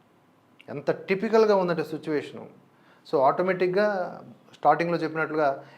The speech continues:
పాలన వ్యవస్థ, పాలకులు అవినీతిమయంలో కూరుకుపోయినటువంటి ఆ లేబుల్స్తో ఉంటే ఆటోమేటిక్‌గా, "ఏ, మనల్ని పాలించేటోడు అట్లుంటే మనం ఎందుకురా చిత్తశుద్ధితో ఉండాలా, మనం ఎందుకు క్రమశిక్షణగా ఉండాలని" జనం కూడా అట్లనే తయారవుతారు. ఇంకా జనాన్ని నిందించకూడదు. జనాన్ని మార్చలేకపోతున్నటువంటి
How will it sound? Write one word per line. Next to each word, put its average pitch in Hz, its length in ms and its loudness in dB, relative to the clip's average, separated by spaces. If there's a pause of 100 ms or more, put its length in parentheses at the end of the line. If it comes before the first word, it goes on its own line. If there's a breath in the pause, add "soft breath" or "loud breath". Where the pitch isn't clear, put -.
(220 loud breath)
పాలన 175 400 10
వ్యవస్థ, 160 500 2
పాలకులు 165 840 4 (100)
అవినీతిమయంలో 151 920 -2 (200)
కూరుకుపోయినటువంటి 143 840 -4
ఆ 131 160 4
లేబుల్స్తో 165 600 2
ఉంటే 139 260 0
ఆటోమేటిక్‌గా, 170 720 0 (300 loud breath)
"ఏ, 113 160 -2
మనల్ని 190 360 2
పాలించేటోడు 185 680 2
అట్లుంటే 170 340 -2
మనం 147 260 -2
ఎందుకురా 151 300 -4
చిత్తశుద్ధితో 139 600 -6
ఉండాలా, 143 240 0
మనం 165 220 -2
ఎందుకు 175 240 -4
క్రమశిక్షణగా 156 580 -2
ఉండాలని" 143 460 -2 (480 loud breath)
జనం 196 320 4
కూడా 233 180 6
అట్లనే 151 260 -2
తయారవుతారు. 107 540 -8 (640)
ఇంకా 165 140 2
జనాన్ని 185 420 2
నిందించకూడదు. 143 720 -6
జనాన్ని 156 360 0
మార్చలేకపోతున్నటువంటి 135 1300 -4